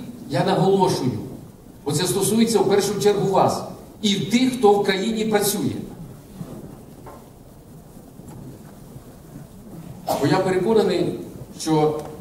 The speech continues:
має бути наша спільна позиція, а вона, очевидно, у людей така є, і повинна бути присутність, така, розуміння такого, а, такої позиції всіх, без виключення,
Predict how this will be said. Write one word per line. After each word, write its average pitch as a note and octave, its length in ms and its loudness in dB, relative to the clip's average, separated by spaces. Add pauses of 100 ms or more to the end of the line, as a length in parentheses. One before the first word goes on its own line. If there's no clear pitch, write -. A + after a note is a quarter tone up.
(300)
має G3 240 0
бути F3 300 -2 (340)
наша F3 280 -2
спільна F3+ 360 -4
позиція, D3 580 -2 (600)
а B2+ 100 -2
вона, F3+ 320 0
очевидно, E3+ 360 -2
у D3+ 100 0
людей D#3 240 0
така C3+ 460 0 (100)
є, G#3+ 340 0 (640)
і B2+ 60 -8
повинна D#3+ 300 0
бути D3+ 240 0
присутність, D3 720 -4 (840)
така, C#3 680 -2
розуміння D#3 480 0
такого, C3 680 -2
а, A#2+ 320 -6
такої C#3+ 280 -2
позиції B2+ 600 -4 (800)
всіх, - 420 -4
без C3+ 180 0
виключення, D#3 560 -4